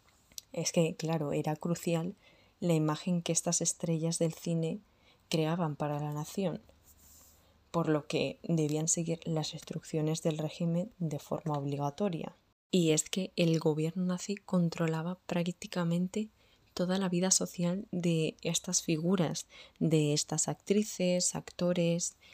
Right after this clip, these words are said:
eh, de los directores, porque, claro, debían demostrar una imagen limpia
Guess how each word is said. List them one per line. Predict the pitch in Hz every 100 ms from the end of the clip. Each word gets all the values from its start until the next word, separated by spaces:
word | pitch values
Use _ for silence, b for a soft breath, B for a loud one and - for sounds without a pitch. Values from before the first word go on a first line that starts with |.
| B B
eh, | 170 160 147
de | 143
los | 143 139
directores, | 160 151 143 - 180 180 170 - _ b b b -
porque, | 160 151
claro, | 175 175 160 - -
debían | 156 147 156 160
demostrar | 160 160 165 - 175 -
una | 165 156
imagen | 156 156 - 151 156
limpia | 190 180 - 170 180